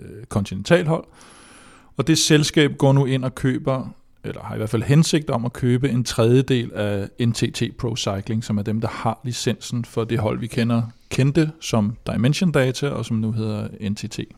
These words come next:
Så de går ind og køber det, og så sætter de, øh,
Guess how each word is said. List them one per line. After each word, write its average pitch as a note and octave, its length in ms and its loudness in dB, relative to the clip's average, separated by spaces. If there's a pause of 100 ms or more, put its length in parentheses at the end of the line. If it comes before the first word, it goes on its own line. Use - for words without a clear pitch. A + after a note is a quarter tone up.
(1120)
Så C3+ 100 -6
de D3 100 0
går E3+ 120 8
ind D3+ 80 4
og B2+ 60 -2
køber A2 240 0
det, F#3 320 2
og B2+ 140 -2
så C#3+ 100 -2
sætter C3+ 280 2
de, A#2+ 360 0
øh, G#2+ 600 -2